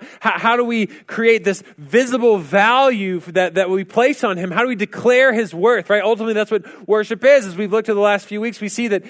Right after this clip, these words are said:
that worship is simply declaring the worth of, of God and, and what he's accomplished on our behalf. I mean, it's, it's living lives that, that are, are moving in this central direction that, that other people see, other people notice, and,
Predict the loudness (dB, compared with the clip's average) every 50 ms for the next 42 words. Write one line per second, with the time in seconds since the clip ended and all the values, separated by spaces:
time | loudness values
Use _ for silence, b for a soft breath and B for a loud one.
0 | B B B -2 0 2 2 2 2 0 -2 -4 -4 -4 -4 -4 -4 -4 -4 -4
1 | -6 B B B -6 -6 -4 -2 0 0 2 2 2 0 0 0 0 2 4 4
2 | 4 4 2 0 -2 -2 -2 -2 -4 -4 -4 -2 0 0 2 2 2 0 0 -2
3 | -4 -8 B B B B -4 -2 -2 -2 -2 0 0 0 0 0 -2 -4 -6 -6
4 | -4 -4 -2 -2 -2 -2 -4 -8 -8 -8 -8 -8 -6 -4 -4 -4 -4 -4 -4 -2
5 | -2 0 -2 -2 -2 -4 -4 -2 -4 -6 -8 -12 B B -8 B -2 0 2 2
6 | 2 0 -2 -8 -10 -10 -8 -4 0 2 4 4 2 2 0 0 0 2 2 2
7 | 2 2 0 0 0 0 0 -2 -4 -8 -4 -2 0 0 0 2 0 0 0 0
8 | 0 0 0 -2 -2 -2 -2 -2 0 -2 -2 -2 -2 -2 -2 -2 -2 -2 -4 -4
9 | -4 -4 -2 -2 -2 -2 -4 -6 -4 -2 -2 0 2 0 0 -2 -4 -6 -4 -4
10 | -4 -4 -6 -6 -2 0 2 2 2 2 2 0 0 -2 -2 -4 -4 -6 -6 -2
11 | -2 0 2 2 2 0 -2 -4 -4 -4 -2 -2 0 2 2 2 2 0 -2 -6
12 | -10